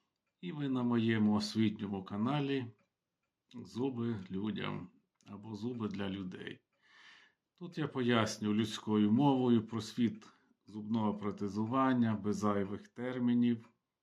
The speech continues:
Чесно, зрозуміло, на основі власного досвіду і без реклами. І обов'язково відповідаю на ваші питання. Сьогодні ми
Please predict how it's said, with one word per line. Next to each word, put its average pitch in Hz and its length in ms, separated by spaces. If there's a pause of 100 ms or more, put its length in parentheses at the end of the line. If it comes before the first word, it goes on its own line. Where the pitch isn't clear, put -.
(640)
Чесно, 143 520
зрозуміло, 127 840
на 117 200
основі 110 720 (140)
власного 107 560
досвіду 127 720 (100)
і 147 120
без 117 320
реклами. 98 840 (1300)
І 180 100
обов'язково 143 1000
відповідаю 113 880
на 101 120
ваші 107 360
питання. 98 680 (2000)
Сьогодні 156 540
ми 147 280